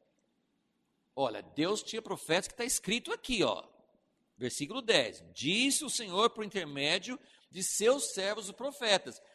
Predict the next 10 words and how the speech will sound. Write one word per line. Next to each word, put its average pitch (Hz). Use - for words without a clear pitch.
Isso 262
aconteceu 240
várias 220
vezes, 160
é, 135
durante 147
a 131
história. 170
Tem 208
profetas 156